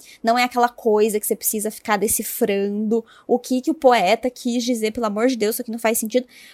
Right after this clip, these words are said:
Porque tem esses livros também, e eu gosto também de ler pra, pra me inspirar, mas esses, no caso, são mais leves. Então, você aí que gosta ou que quer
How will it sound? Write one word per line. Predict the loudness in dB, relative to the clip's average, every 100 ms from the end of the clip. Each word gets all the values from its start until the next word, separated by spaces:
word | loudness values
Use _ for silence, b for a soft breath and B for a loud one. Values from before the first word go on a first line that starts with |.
| -2
Porque | 0 2
tem | 2 2
esses | 0
livros | 0 0 0
também, | 4 10 10 10 4
e | 6
eu | 6 8
gosto | 8 8 6 4 -2
também | -4 -2
de | -4
ler | -4 0 -2
pra, | -2 -6 -6 _ -6
pra | -4
me | -2
inspirar, | -4 -4 0 2 2 0 b b
mas | 0 2 4
esses, | 2 2 -4
no |
caso, | 0 0 0
são | -2 -2
mais | 0 0
leves. | -2 -6 -8 -10
Então, | -8 -6 -4 -6 -12 -6
você | -4 -2
aí | -4
que | -4 -6
gosta | 2 4 4 0 -4
ou | -10
que | -10
quer | -6 -6 -6